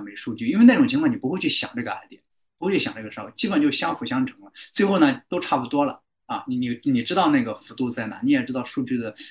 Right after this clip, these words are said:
界限在哪。我就感觉呢，先花一点时间去摸一下数据到底有多少。我感觉这个其实不是一个很大的工作量，它全职干的话，一周就出来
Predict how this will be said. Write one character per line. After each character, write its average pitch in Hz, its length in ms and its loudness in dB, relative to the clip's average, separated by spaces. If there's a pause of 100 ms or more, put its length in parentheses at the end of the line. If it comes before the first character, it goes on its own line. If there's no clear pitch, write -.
(340)
界 147 160 4
限 107 220 -4
在 95 160 -8
哪。 95 100 -8 (380)
我 131 100 2
就 226 100 8
感 127 200 2
觉 107 140 -4
呢， 135 200 2
先 214 260 0
花 214 340 -2
一 175 40 -6
点 107 160 -6
时 - 180 -8
间 123 300 -6 (460)
去 - 180 -2
摸 160 300 2
一 185 60 -2
下 170 100 -2
数 151 220 -2
据 147 100 4
到 127 140 -2
底 139 80 -2
有 123 100 -2
多 123 200 -6
少。 - 200 -12
我 - 100 -2
感 202 100 0
觉 220 80 2
这 226 120 0
个 170 80 2
其 - 60 -4
实 185 80 0
不 190 160 -10
是 165 100 -2
一 - 20 4
个 147 60 2
很 143 160 -6
大 117 140 -4
的 110 100 -10
工 113 140 -18
作 107 100 -12
量， 104 220 -14
它 156 100 -10
全 151 300 -2
职 147 80 -4
干 143 140 0
的 127 60 0
话， 120 100 -4
一 127 120 0
周 147 160 0
就 127 120 -2
出 - 160 -14
来 98 100 -12